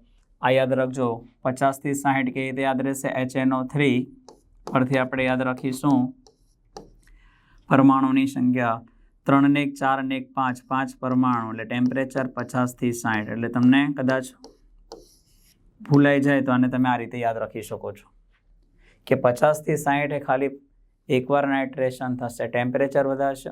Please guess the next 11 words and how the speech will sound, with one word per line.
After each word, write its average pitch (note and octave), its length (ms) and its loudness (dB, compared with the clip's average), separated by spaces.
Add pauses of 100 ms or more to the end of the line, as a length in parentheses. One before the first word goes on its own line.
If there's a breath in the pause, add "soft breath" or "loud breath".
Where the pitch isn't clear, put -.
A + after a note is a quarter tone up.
(160)
વધારીશું C#3+ 760 -2 (800)
તો D#3+ 320 4 (680)
બીજી C#3 260 4
વાર D3 120 6
નાઇટ્રેશન C3+ 640 0
થઈ C3 460 0
અને B2+ 160 0
મેટા B2+ 500 0 (380)
ડાયનાઇટ્રો, C3+ 760 0 (200)
મેટા B2+ 280 2
ડાયનાઇટ્રોબેન્ઝીન B2+ 1160 -2